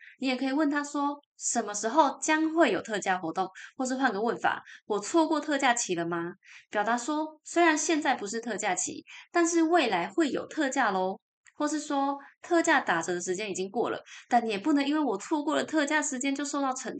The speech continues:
罚嘛。”另外还有一个方式叫做迂回测功，但我不确定是不是在每一间车厂都可以用到，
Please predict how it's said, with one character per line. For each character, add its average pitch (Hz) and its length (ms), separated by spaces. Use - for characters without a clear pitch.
罚 - 200
嘛。” - 140
另 214 160
外 214 60
还 208 100
有 214 120
一 190 100
个 208 100
方 285 240
式 294 160
叫 254 160
做 247 260
迂 302 240
回 180 300
测 208 260
功， 175 240
但 320 100
我 269 80
不 392 140
确 285 160
定 254 140
是 262 100
不 226 80
是 226 80
在 226 160
每 185 180
一 135 60
间 208 200
车 220 200
厂 190 160
都 196 100
可 202 140
以 175 80
用 190 220
到， - 180